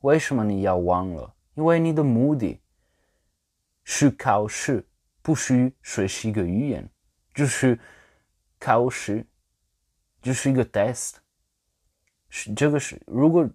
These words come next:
这个是你的目的，你的 objective，目-，呃，考试以后，你要忘了，你要忘了。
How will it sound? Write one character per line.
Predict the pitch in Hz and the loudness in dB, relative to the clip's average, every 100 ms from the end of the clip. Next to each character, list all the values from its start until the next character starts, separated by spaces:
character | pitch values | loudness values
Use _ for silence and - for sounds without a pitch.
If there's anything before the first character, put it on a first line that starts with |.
| _ | _
这 | 139 | -2
个 | 147 | 0
是 | 131 - 123 | -2 -2 -2
你 | 123 120 | 0 0
的 | 107 | -2
目 | 95 98 131 139 | 0 0 0 0
的， | - 60 - _ _ _ _ _ _ _ _ _ _ _ | -4 -12 -14 _ _ _ _ _ _ _ _ _ _ _
你 | 113 | -4
的 | 104 | 0
objective， | 104 110 139 98 - - - _ _ _ _ _ _ _ _ _ | 2 2 0 -6 -10 -18 -18 _ _ _ _ _ _ _ _ _
目-， | 107 135 - | 2 2 0
呃， | 101 67 - _ _ _ _ _ | -6 -8 -14 _ _ _ _ _
考 | - 117 120 | -2 0 0
试 | - 139 127 | 0 0 0
以 | 101 95 | -2 -4
后， | - 190 123 - _ | 2 2 2 -6 _
你 | 139 | -6
要 | 156 165 | -4 -2
忘 | 123 127 180 | 0 0 0
了， | 185 107 - _ _ _ _ _ _ _ _ _ _ _ | 0 -2 -4 _ _ _ _ _ _ _ _ _ _ _
你 | 131 | -6
要 | 147 | -4
忘 | 151 151 170 | -2 -2 -2
了。 | 160 | -6